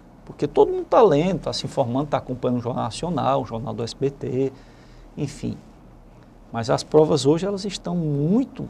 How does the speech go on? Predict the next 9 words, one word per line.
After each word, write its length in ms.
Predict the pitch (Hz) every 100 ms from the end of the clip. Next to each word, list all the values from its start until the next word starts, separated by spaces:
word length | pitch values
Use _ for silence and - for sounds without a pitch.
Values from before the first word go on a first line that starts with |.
| -
complexas 580 | 139 120 120 127 139 -
no 80 | 165
sentido 480 | - 180 - 160
de 280 | 151 202 254 - - -
exigirem 680 | - 151 170 135 123 139 202 226 - - - - - - - - - -
a 80 | 117
coisa 400 | - 123 127 139
mais 240 | 127 143
específica, 800 | 151 - 185 - - - -